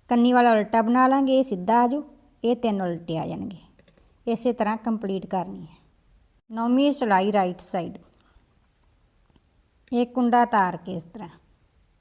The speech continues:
ਇੱਕ ਉਲਟਾ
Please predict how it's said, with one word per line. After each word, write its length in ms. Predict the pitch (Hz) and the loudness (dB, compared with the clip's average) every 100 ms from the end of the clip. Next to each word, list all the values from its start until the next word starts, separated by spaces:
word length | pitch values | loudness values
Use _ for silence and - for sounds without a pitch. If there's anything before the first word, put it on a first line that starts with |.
| _ _ _ _ _ _ _ _ _ _ _ _ _ _ _ _ _ _ _ _ _ _ _ _ _ _ _ _ _ _ _ _ - | _ _ _ _ _ _ _ _ _ _ _ _ _ _ _ _ _ _ _ _ _ _ _ _ _ _ _ _ _ _ _ _ -4
ਇੱਕ 260 | 247 - | -4 0
ਉਲਟਾ 460 | 220 214 214 - | 2 2 0 -4